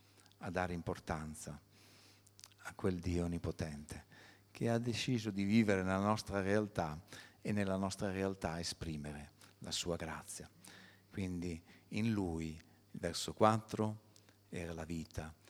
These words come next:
e la vita è la luce degli uomini. In Gesù Cristo è la vita, vita porta luce. E se le, guardiamo, eh, in Genesi alla creazione,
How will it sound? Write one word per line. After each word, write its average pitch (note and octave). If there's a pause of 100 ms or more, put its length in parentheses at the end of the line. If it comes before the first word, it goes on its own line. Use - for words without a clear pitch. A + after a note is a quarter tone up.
(160)
e F2+
la E2+
vita A3
è D#3+
la C#3+
luce F#2
degli F2
uomini. - (680)
In G#2+
Gesù G#2+
Cristo B2+ (240)
è -
la F2+
vita, F3+ (360)
vita F#2+ (180)
porta F2+
luce. F2 (1040)
E -
se A2
le, A2
guardiamo, A#2+
eh, G#2+
in G#2+
Genesi A#2
alla G#2+
creazione, A#2+